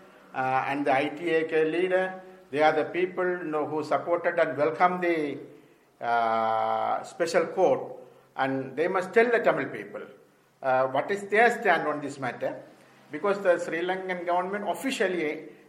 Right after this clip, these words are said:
they are announcing in a different way. So I, I think it's very important, uh, for the Tamil people to get to know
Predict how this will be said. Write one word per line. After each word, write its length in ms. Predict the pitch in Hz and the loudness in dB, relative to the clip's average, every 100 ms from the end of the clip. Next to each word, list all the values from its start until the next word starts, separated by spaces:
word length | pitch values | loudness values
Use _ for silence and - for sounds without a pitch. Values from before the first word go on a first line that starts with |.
| - | 0
they 80 | 151 | 2
are 120 | 160 | 2
announcing 720 | 143 151 202 233 214 131 135 135 - - - | 2 4 4 4 -2 -6 -8 -12 -20 -18 -8
in 140 | 151 | -2
a 100 | 175 | 0
different 400 | 156 - 147 135 | 0 0 0 0
way. 220 | 131 104 - - - - - | -2 -4 -8 -16 -20 -8 -2
So 60 | |
I, 300 | 147 147 143 | 0 2 0
I 60 | 180 | 0
think 180 | 196 190 | -2 -4
it's 200 | 170 - | -6 -4
very 340 | 135 180 170 | 0 2 2
important, 520 | 151 147 151 151 202 202 - - - - | -2 -2 -2 -2 -4 -6 -14 -20 -16 -2
uh, 200 | 127 127 | 0 0
for 160 | 143 | 0
the 140 | 143 139 | -2 -2
Tamil 380 | 160 160 170 170 | 0 0 0 -2
people 400 | 165 160 170 170 | -4 -6 -6 -6
to 120 | 170 139 | -6 0
get 240 | 156 156 | 2 2
to 80 | 156 | -2
know 440 | 147 165 131 98 | 0 2 2 -4